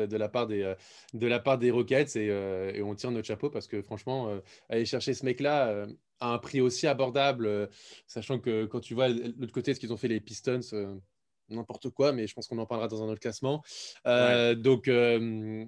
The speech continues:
Speaker 1: donc bravo, bravo les Rockets, et c'est pour ça que moi je l'ai mis en trois. Alors pourquoi j'ai mis en trois et pas en, et j'ai mis Ibaka en un ? Parce que moi je me suis mis à la place de l'équipe et je me suis dit, les Clippers, euh, ils avaient absolument besoin d'un mec dans la raquette.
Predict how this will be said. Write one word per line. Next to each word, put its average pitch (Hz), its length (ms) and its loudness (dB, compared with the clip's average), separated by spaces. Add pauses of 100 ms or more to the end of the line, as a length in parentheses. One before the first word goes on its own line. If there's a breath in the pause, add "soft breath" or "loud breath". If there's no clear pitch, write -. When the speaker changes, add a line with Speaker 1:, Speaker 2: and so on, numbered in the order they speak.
Speaker 1:
donc 120 240 -2
bravo, 147 380 6
bravo 139 260 4
les 151 100 6
Rockets, 131 380 4
et 120 80 2
c'est - 100 -12
pour 110 120 -10
ça 143 80 0
que 135 40 -12
moi 143 100 2
je 120 40 -4
l'ai 135 60 0
mis 131 80 0
en 127 100 -2
trois. 196 200 0
Alors 151 200 2
pourquoi 185 240 -6
j'ai 165 120 -4
mis 165 100 -2
en 147 100 -6
trois 160 300 2
et 127 40 -2
pas 120 260 -2
en, 113 240 -4
et 120 120 0
j'ai 110 100 -4
mis 123 140 -2
Ibaka 123 400 0
en 120 160 0
un ? 165 220 0 (600 loud breath)
Parce 165 160 2
que 196 80 4
moi 226 200 4
je 175 140 2
me 170 80 4
suis 175 160 -4
mis 190 80 4
à 190 40 4
la 156 100 4
place 160 220 2
de 135 80 -2
l'équipe 131 460 -4 (140)
et 135 80 -2
je 120 80 -10
me 127 60 -6
suis 123 200 -8
dit, 160 300 0 (460)
les 127 140 -4
Clippers, 160 640 -2 (640)
euh, 123 240 2 (880)
ils 147 200 0
avaient 160 280 4
absolument 185 480 0
besoin 156 320 0
d'un 139 100 2
mec 131 160 0
dans 123 100 0
la 113 100 2
raquette. 110 460 -2